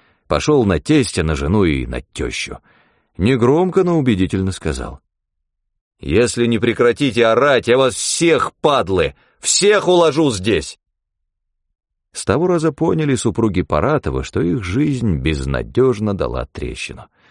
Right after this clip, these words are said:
Они даже сделали вид, что им как-то легче обоим стало, вольнее. Валя стала куда-то уходить вечерами. "Куда это?" —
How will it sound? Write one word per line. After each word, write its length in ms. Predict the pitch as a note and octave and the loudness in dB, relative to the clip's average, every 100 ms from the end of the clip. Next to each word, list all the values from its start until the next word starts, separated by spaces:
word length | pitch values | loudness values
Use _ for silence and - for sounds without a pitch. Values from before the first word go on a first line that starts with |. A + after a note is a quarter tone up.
| _ _ _ | _ _ _
Они 300 | - D2 C#3+ | -4 -2 -2
даже 260 | D#3+ D#3 A#2+ | 0 0 0
сделали 420 | F2 A#2 D3 A#2+ | -2 0 2 2
вид, 200 | G2 D3 | 2 0
что 140 | - B2+ | 0 -2
им 120 | C3+ | 0
как-то 440 | C3 - A2 F2 | -2 0 0 0
легче 500 | C#2 B2 E3+ - F#2 | 0 0 -2 -4 -4
обоим 320 | C#2+ B1+ A#1+ C2 | -2 -4 -6 -8
стало, 320 | - A1+ A1+ | -8 -8 -4
вольнее. 640 | B1+ B1+ B1+ E2 C#2+ C2 - _ _ _ _ _ - | -4 -4 -4 -4 -4 -6 -10 _ _ _ _ _ -8
Валя 380 | G#2 F#2 F2 - | -2 0 0 0
стала 280 | - B2 | 0 0
куда-то 300 | - F#2 F#2+ | 0 -2 0
уходить 520 | F#2 E2 E2 C#2+ C2 - | -2 0 -2 -2 -4 -6
вечерами. 540 | - - - - - _ _ _ _ _ _ _ _ _ _ | -12 -10 -10 -12 -18 _ _ _ _ _ _ _ _ _ _
"Куда 380 | A#2+ C3 D#3+ | -4 0 2
это?" — 320 | A2+ F2 C2 | 2 0 -6